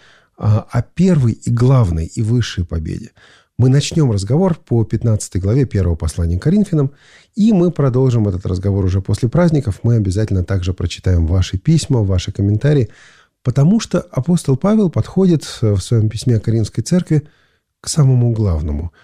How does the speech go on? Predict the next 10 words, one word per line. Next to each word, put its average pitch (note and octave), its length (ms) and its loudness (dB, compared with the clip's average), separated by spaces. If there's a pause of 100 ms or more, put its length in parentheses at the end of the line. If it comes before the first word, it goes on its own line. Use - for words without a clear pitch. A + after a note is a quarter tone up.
(220)
к - 80 -20
тому, D3+ 580 0
на A2 260 0
чем E3 260 2
стоит, D3+ 480 0 (200)
на F#2+ 180 -2
чем B2 260 0
зиждется C3 600 2
христианская A2+ 720 -2
вера, G2 320 -2